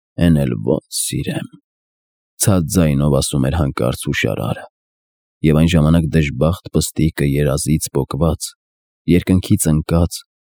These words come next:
պտտեցնում էր իր շուրջը զարմանքից լայն բացած աչքերը,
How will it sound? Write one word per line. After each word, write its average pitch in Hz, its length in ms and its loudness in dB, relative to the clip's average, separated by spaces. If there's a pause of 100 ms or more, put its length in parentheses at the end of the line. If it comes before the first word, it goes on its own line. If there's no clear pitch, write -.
(260)
պտտեցնում 98 680 2
էր 78 140 2
իր 78 120 0
շուրջը 78 480 -2
զարմանքից 73 760 -2
լայն 76 380 0
բացած - 500 -4
աչքերը, - 520 -6